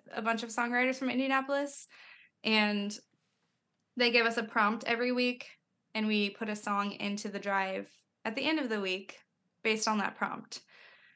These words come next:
So I've only written a half a song, and it started, like, three weeks ago, but,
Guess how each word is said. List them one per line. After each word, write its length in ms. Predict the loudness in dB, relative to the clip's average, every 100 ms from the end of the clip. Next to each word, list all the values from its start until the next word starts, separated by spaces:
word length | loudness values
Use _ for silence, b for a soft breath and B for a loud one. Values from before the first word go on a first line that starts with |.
| b
So 640 | 0 4 8 8 6 4 -4 _ _ _ _ _ _
I've 140 | 4 8
only 220 | 8 8
written 240 | 8 6
a 60 | 2
half 320 | 4 2 2
a 40 | -2
song, 380 | 4 4 4
and 100 | 2
it 120 | 0 -2
started, 480 | 2 4 4 2
like, 200 | 0 0
three 200 | 0 -2
weeks 260 | -2 -2 0
ago, 300 | 6 10 10
but, 420 | 10 8 8 4